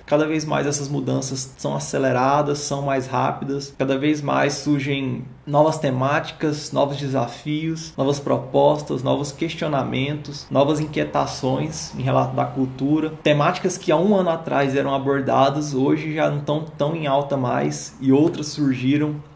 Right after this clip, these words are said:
São outras demandas, outras questões. E aí o Huckmacher, ele vai falar um pouco sobre isso, dizendo o seguinte, abre aspas,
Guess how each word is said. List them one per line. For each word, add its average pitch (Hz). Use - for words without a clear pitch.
São 135
outras 143
demandas, 135
outras 143
questões. 127
E 156
aí 185
o 214
Huckmacher, 185
ele 170
vai 156
falar 156
um 165
pouco 165
sobre 160
isso, -
dizendo 143
o 160
seguinte, 139
abre 143
aspas, -